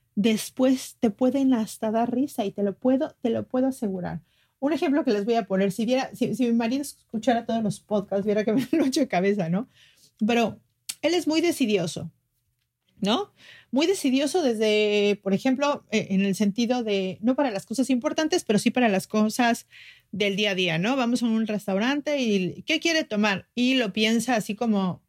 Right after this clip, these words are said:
diez minutos, ¿no? Yo necesito dos segundos y ya sé qué quiero en todo,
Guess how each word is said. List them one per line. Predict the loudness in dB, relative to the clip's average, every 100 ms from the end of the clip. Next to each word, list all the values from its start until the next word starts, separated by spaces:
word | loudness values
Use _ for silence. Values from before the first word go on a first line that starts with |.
| _ _ -2
diez | 0 0
minutos, | 0 -2 -6 -8
¿no? | -6 -8 -12 _ _ _
Yo | -4 0
necesito | 0 0 0 0
dos | 0 0
segundos | 0 2 2 0
y | 0
ya | -2
sé | -4
qué | -2 -2
quiero | 0 0 0 -2
en | -2 0
todo, | 0 -2 -8